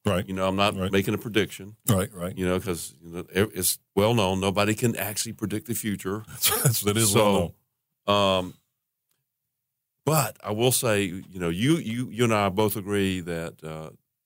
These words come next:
Speaker 2: the state of business is way better
Speaker 1: Mm-hmm.
Speaker 2: right now than it was when the Democrats were in off-, the, the Dems were in office.
Speaker 1: Right. The
Speaker 2: I
Speaker 1: money's
Speaker 2: can
Speaker 1: flowing.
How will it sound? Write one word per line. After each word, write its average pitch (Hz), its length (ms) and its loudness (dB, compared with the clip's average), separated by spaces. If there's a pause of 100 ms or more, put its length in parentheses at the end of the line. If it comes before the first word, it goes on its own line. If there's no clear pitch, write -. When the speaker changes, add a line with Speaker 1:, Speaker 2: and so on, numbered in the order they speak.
(380)
Speaker 2:
the 90 80 -2
state 127 460 2
of 82 240 -6
business 101 500 2
is 80 220 -12
way 113 400 4
better 87 460 -2 (120)
Speaker 1:
Mm-hmm. 85 140 -6
Speaker 2:
right 101 300 2
now 95 300 -2
than 82 140 -6
it 80 100 -8
was 80 520 -4 (460)
when 107 160 6
the 104 100 4
Democrats 90 840 -2
were 80 100 -8
in 82 100 -8
off-, 80 200 -10 (420)
the, 87 280 -8
the 87 120 -2
Dems 98 340 2
were 87 120 -6
in 82 80 -6
office. 78 400 -8
Speaker 1:
Right. 82 220 0 (540)
The 101 80 2
Speaker 2:
I - 20 6
Speaker 1:
money's 117 220 4
Speaker 2:
can 110 80 0
Speaker 1:
flowing. 90 240 0